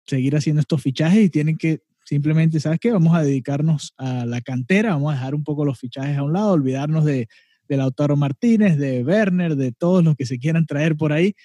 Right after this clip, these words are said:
que, que simplemente no es posible en estos momentos, por, a menos que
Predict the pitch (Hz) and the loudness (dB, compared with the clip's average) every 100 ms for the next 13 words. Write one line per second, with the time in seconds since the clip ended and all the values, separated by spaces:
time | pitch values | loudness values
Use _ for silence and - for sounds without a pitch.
0 | _ _ _ 135 120 104 104 110 101 135 | _ _ _ -6 -4 -4 -6 -8 -6 -2
1 | 156 151 143 143 139 - 135 135 131 131 | 0 0 0 -2 -2 -4 -6 -4 -2 -2
2 | 123 147 127 143 202 254 151 135 143 139 | -4 -4 -2 -2 -4 -4 -4 -4 -4 0
3 | 175 196 180 202 | 0 0 -2 -4